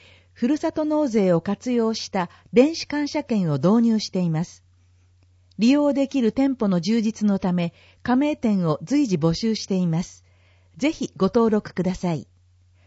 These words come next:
問い合わせ、市観光コンベンション協会、電話五六三の五五五四。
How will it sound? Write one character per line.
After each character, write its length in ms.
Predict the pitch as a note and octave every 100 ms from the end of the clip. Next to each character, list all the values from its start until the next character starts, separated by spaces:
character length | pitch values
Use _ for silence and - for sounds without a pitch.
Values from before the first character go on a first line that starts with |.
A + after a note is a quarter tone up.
| _ _ _
問 200 | C4 C#4
い 60 | C4+
合 80 | B3
わ 120 | A3
せ、 280 | A3 F#3 - _ _
市 260 | - C#4 B3 -
観 200 | C4+ D4
光 240 | D4+ D4
コ 160 | C#4 C#4
ン 100 | C4+
ベ 100 | C#4
ン 60 | C4
シ 120 | C4+
ョ 40 |
ン 100 | B3
協 240 | A#3+ A3+ G#3
会、 340 | - B2+ F2 _ _ _ _ E3+
電 280 | G3 G3
話 220 | F3+ D#3+ -
五 240 | F#3 C#4 D#4
六 200 | D4 -
三 300 | - F#3+ F3
の 180 | D#3 -
五 280 | D#3+ B3+ C#4+
五 260 | C#4+ C4 D3+
五 240 | E3 F3
四。 340 | E3 D3 A2